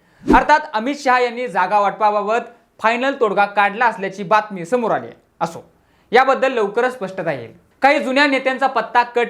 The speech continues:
करण्यासोबतच काही नवीन निष्ठावंत नेत्यांनाही या जागा वाटपात भाजप संधी देणार असल्याचं समजतंय. याचं कारण म्हणजे आम्ही फक्त प्रस्थापित नेत्यांना सोबत घेऊन पुढे जात नाही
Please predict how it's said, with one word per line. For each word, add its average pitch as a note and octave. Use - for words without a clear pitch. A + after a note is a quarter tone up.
करण्यासोबतच G#3+
काही D4
नवीन C4+
निष्ठावंत B3
नेत्यांनाही G3
या D#3
जागा F#3+
वाटपात A3+
भाजप G#3+
संधी A3
देणार G#3
असल्याचं F3+
समजतंय. E3
याचं B3+
कारण D#4
म्हणजे C#4+
आम्ही C4+
फक्त C#4
प्रस्थापित A#3
नेत्यांना G#3+
सोबत G#3
घेऊन G#3+
पुढे A#3
जात C4+
नाही C4